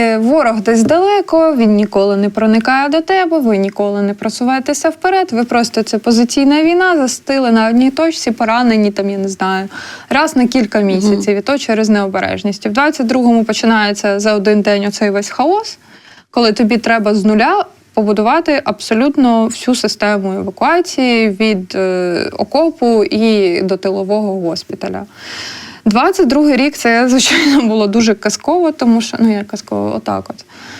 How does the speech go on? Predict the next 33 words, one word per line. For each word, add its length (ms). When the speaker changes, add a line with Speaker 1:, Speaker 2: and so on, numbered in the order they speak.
Speaker 1:
І 100
двадцять 340
другий, 260
двадцять 340
третій, 300
тому 320
що 180
постійна 420
динаміка, 920
постійний 720
рух, 400
е, 360
або 300
на 120
тебе, 540
або 480
ти 220
вперед 480
ідеш, 360
просуваєшся. 1040
І 240
там, 400
коли 180
я 80
працювала 540
на 120
Київщині, 1080
ми 140
тільки 240
там 160
розбудуємо 600
якусь, 420
е, 300